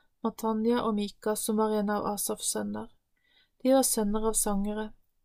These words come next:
for kongen hadde befalt at sangerne skulle ha ansvar for tjenesten i Guds hus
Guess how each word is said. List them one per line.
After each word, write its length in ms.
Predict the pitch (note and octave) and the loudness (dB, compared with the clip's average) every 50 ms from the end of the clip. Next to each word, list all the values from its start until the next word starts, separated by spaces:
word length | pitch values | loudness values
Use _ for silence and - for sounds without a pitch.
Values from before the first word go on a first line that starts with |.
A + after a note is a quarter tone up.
| _ _ - - _ _ _ _ | _ _ -20 -20 _ _ _ _
for 100 | - A#3+ | -6 -2
kongen 320 | - - A3+ A3 A3+ A#3 B3 | 0 0 0 2 2 2 2
hadde 220 | A#3+ A3+ G#3 G3+ | 2 0 0 -2
befalt 500 | G#3 G3+ - - A#3+ B3 B3+ B3 - - | -2 -4 -2 0 0 2 0 0 -2 -2
at 140 | A#3 - - | -4 -2 -2
sangerne 480 | - A3 G#3 G3+ G#3 G#3+ G#3+ G#3+ A3 G#3+ | -2 -2 -2 -2 -2 -2 -2 -2 -2 -2
skulle 300 | - - - G#3+ G#3+ G#3 | -2 -2 -2 -2 -2 -2
ha 60 | G#3 - | -2 -2
ansvar 400 | G#3 G3+ G3 - - - A3 G#3+ | -4 -4 -2 -4 -4 -4 -6 -6
for 160 | - A3 G#3+ | -4 -6 -6
tjenesten 540 | - - G3+ G3 F#3+ G3 G3+ - - - G#3+ | -4 -4 -4 -2 -2 -4 -4 -4 -4 -4 -4
i 80 | G3 F#3+ | -2 -2
Guds 240 | G#3 G3+ - - - G#3 | -4 -4 -4 -4 -4 -4
hus 220 | G3+ G3+ - - | -4 -2 -4 -4